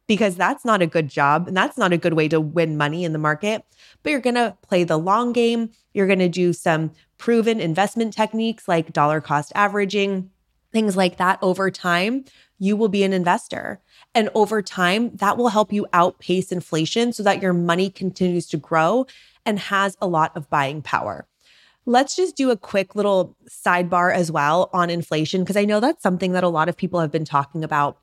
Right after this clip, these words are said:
And it is a major challenge, right? If you go to the grocery store today and you wanna buy a hundred dollars worth of groceries,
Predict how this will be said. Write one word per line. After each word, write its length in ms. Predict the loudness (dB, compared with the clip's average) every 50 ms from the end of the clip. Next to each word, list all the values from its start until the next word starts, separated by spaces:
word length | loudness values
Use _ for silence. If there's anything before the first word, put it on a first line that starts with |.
| _ _
And 140 | 0 2 2
it 100 | 2 2
is 300 | 2 0 0 0 -2 -6 _ _ _
a 100 | -2 -2
major 480 | 0 0 0 0 2 0 0 0 -4 -6
challenge, 500 | -6 -2 -2 0 0 0 -4 -6 -4 -2
right? 300 | 0 2 2 2 0 -4 _ _ _ _ _ _ 0
If 200 | 0 0 0 0
you 160 | 0 0 2
go 240 | 2 2 2 2 2
to 80 | 0
the 80 | 0 0
grocery 400 | 0 0 -2 -2 -2 -2 -4 -4
store 280 | -4 -2 -2 -2 -2 -2
today 540 | -2 -4 -2 -2 -2 -2 -2 -2 -4 -4 _ 0
and 200 | 0 2 2 2
you 120 | 2 2
wanna 220 | 2 2 0 0 0
buy 160 | 0 0 0
a 80 | -2 -2
hundred 260 | -4 -6 -6 -4 -2
dollars 320 | -2 0 0 -2 -2 -2
worth 160 | -4 -4 -4
of 100 | -6 -8
groceries, 600 | -6 -6 -6 -6 -4 -4 -4 -2 -2 -4 -4 -6